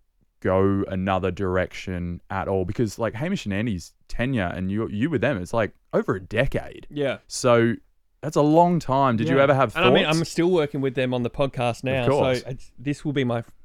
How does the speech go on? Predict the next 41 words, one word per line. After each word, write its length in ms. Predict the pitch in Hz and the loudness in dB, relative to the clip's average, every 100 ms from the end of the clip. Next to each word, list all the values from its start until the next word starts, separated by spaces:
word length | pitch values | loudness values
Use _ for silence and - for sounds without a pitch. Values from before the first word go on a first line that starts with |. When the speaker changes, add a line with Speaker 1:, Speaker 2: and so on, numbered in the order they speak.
| - _ - | -20 _ -12
Speaker 2:
thirteenth 600 | - 139 139 139 123 - | 0 0 2 -2 -4 -4
year 220 | 127 120 | -4 -2
working 340 | 117 113 123 113 | -2 -4 -4 -4
on 300 | 113 117 - | -6 -8 -10
with 200 | 123 117 | -10 -8
Hamish 260 | 117 117 - | -10 -10 -10
and 100 | 117 | -12
Andy. 380 | 120 117 123 - | -10 -10 -10 -12
Speaker 1:
Insane. 560 | 107 101 107 123 120 80 | -10 -8 -6 -6 -6 -8
Speaker 2:
Um, 580 | 131 135 135 135 139 135 | 0 2 2 0 -2 -4
yeah, 220 | - 185 202 | 4 6 6
I 80 | |
did. 420 | 185 233 220 185 - - - | 4 4 4 4 -2 -20 2
I, 160 | 170 | 4
I 140 | 185 170 | 4 4
mean, 200 | 196 190 | 6 6
I 100 | 180 | 4
tried 420 | - 185 190 185 | 2 2 4 2
stand-up 420 | - 175 175 165 | 0 0 2 0
comedy 340 | - 160 170 170 | 2 2 2 0
for 200 | - 165 | -2 -2
a 60 | |
year. 520 | 147 143 156 175 190 170 | -2 0 0 0 -2 -6
So 120 | - | 0
I 60 | 147 | 2
did, 260 | 143 160 - | 2 0 0
uh, 100 | 135 | 0
in 200 | 143 143 | 2 2
two 140 | - 156 | 0 2
thousand 300 | 156 139 131 | 2 2 0
thirteen, 420 | 147 135 147 143 | -2 -2 -2 -2
I 80 | 135 | -2
had 160 | 139 | -4
a 120 | 135 123 | -4 -4
s-, 300 | - - - | -8 -16 -12
a 100 | 131 | -12
comedy 360 | - 151 139 139 | -8 -6 -4 -2
show 180 | - 131 | -2 -2
at 80 | |
the 60 | 127 | 0
Melbourne 460 | 127 127 131 92 | -2 0 -2 -6